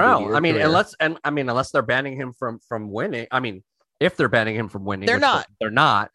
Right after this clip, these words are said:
Speaker 2: No,
Speaker 1: but,
Speaker 2: they haven't.
Speaker 1: but still, it's, it's just gonna be awkward when, you know, shit
Speaker 2: Actually,
Speaker 1: comes
Speaker 2: it's
Speaker 1: up.
Speaker 2: probably the best time for him to win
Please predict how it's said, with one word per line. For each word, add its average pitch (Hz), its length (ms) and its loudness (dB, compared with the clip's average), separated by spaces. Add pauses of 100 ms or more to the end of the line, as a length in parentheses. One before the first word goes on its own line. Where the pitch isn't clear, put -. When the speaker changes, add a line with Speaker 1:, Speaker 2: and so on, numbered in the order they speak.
Speaker 2:
No, 214 220 0
Speaker 1:
but, 113 140 6
Speaker 2:
they - 40 -2
haven't. 156 220 -6 (400)
Speaker 1:
but 139 340 2
still, 117 420 2
it's, - 280 -6
it's 123 240 -8
just - 220 -12
gonna 123 100 -4
be 104 120 -4
awkward 98 460 -2
when, 95 200 -6
you 95 60 -16 (520)
know, 214 60 0
shit 285 80 0
Speaker 2:
Actually, 180 360 0
Speaker 1:
comes 185 180 -6
Speaker 2:
it's 208 100 0
Speaker 1:
up. - 40 2
Speaker 2:
probably 269 220 0
the 240 60 -6
best 240 320 -2
time 247 280 -6
for 254 220 0
him 240 300 -10
to 330 300 -4
win 120 440 -6